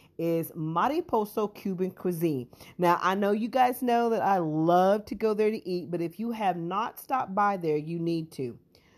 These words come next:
So my top two picks, the first one is the empanadas. Oh, gosh. I think I could eat those every day. The beef and the chicken, both of them are just so good.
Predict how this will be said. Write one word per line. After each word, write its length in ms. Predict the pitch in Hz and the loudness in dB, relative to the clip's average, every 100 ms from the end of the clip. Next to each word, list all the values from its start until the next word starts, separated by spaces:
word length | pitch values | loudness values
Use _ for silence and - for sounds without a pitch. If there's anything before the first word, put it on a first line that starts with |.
| _ | _
So 240 | - - 240 | -4 2 4
my 180 | 220 196 | 4 0
top 480 | - 285 320 359 - | 2 4 4 2 -6
two 300 | 294 294 294 | -4 -4 -6
picks, 460 | - 160 - - - | -6 -4 -4 -14 -10
the 200 | 180 214 | -8 -6
first 400 | - 370 - 277 | -6 -6 -8 -6
one 220 | 254 240 | -6 -6
is 380 | - 196 190 196 | -4 -2 -2 -4
the 240 | 180 170 - | -6 -6 -6
empanadas. 840 | 147 147 143 139 131 107 92 127 - _ | -8 -6 -6 -6 -8 -10 -12 -16 -20 _
Oh, 220 | 208 190 - _ - _ | -2 -2 -8 _ -20 _
gosh. 360 | - 78 - - - - - - | -16 -14 -14 -16 -20 -20 -10 -6
I 60 | |
think 180 | 254 494 | -2 2
I 80 | 659 | 2
could 140 | 370 - | 2 -2
eat 220 | 226 196 | -4 2
those 240 | 185 175 - | 2 2 0
every 280 | 165 147 151 | -2 -2 -4
day. 380 | 135 131 104 - 139 | -4 -6 -8 -14 -2
The 100 | 190 | -2
beef 420 | 165 226 269 311 - | 0 0 -2 -2 -4
and 140 | 240 | -4
the 60 | 233 | -4
chicken, 600 | - 208 208 220 220 160 | -6 -10 -6 -6 -6 -4
both 320 | 185 233 - | -2 -2 -2
of 120 | 165 | -4
them 160 | 156 156 | -2 -4
are 140 | 151 151 135 | -4 -6 -4
just 500 | - 185 - - - | -4 -4 -8 -14 -2
so 400 | 175 180 180 - 151 117 | 2 2 0 -4 -12 -8
good. 380 | 170 170 120 | 0 0 0